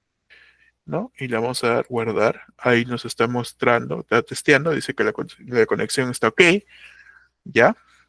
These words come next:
Entonces cerramos. Vamos a usar el modelo de, ah, de, de Ja-,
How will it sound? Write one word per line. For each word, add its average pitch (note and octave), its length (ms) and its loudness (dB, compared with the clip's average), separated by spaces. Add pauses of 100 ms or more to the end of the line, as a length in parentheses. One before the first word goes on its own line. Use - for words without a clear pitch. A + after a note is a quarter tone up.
(400)
Entonces - 800 -14
cerramos. C3+ 800 -2 (1040)
Vamos D3 260 2
a D3+ 40 -4
usar C#3+ 260 2
el D3 80 2
modelo C3 500 0
de, A2+ 220 -2
ah, - 200 -6
de, A2 460 -10
de A2 440 -12
Ja-, - 320 -4